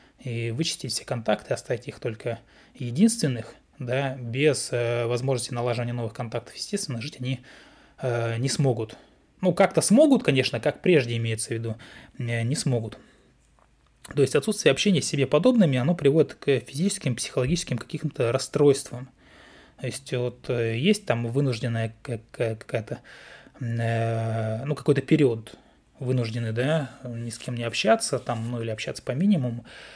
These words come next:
Э, но, опять же, это, как правило, временная трудность, и если она постоянная, если она всю жизнь, то, естественно, будут какие-то расстройства. И в условиях полной изоляции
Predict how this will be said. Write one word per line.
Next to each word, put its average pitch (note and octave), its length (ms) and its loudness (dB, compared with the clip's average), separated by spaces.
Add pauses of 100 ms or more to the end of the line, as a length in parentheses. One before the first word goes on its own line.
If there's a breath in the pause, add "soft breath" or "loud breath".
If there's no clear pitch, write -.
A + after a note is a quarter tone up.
(320 loud breath)
Э, A#2+ 160 -2
но, D#3 140 2
опять E3 240 2
же, C3 80 4
это, C3 160 2
как A2 220 -2
правило, B2 280 4
временная C#3+ 420 4
трудность, B2 520 -2
и B2 200 -2 (1080)
если C3+ 300 2
она B2 560 0 (340)
постоянная, D3+ 760 6
если A2+ 240 -4
она A2+ 160 -4
всю - 220 -4
жизнь, F3 260 0
то, C#3+ 120 -2
естественно, C3+ 380 -4
будут B2 220 -6
какие-то B2 220 -4
расстройства. A#2 640 -4 (760 loud breath)
И C3+ 200 -2
в C#3 60 2
условиях D#3 400 4
полной D#3+ 300 4
изоляции A#2+ 720 2